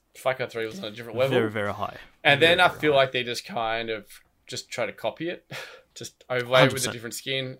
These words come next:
Speaker 1: and then
Speaker 2: Oh, yeah.
Speaker 1: it didn't quite work. Um, it, it still, you know, it ran fine and everything. It just wasn't there. Um, and then Far Cry five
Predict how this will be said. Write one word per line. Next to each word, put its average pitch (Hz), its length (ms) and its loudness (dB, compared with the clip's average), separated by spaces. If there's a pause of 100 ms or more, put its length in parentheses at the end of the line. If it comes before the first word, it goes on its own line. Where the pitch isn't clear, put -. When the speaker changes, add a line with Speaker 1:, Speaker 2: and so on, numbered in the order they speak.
Speaker 1:
and 113 160 -10
then 107 360 -4
Speaker 2:
Oh, 98 120 -2
yeah. 101 160 -4
Speaker 1:
it 135 80 -4
didn't 160 200 -6
quite 120 320 2
work. 95 440 -8 (140)
Um, 95 480 -12 (1040)
it, 120 140 -4
it 120 100 -10
still, 131 280 -6
you 143 100 0
know, - 80 -4
it 139 120 -4
ran 127 220 2
fine 110 380 -2
and 101 100 -8
everything. 104 240 -14
It - 160 -12
just 214 240 -10 (100)
wasn't 117 300 -12
there. 110 320 2 (240)
Um, 104 380 -4
and 139 120 -4
then 170 220 0
Far 202 180 2
Cry 196 220 -2
five 175 680 2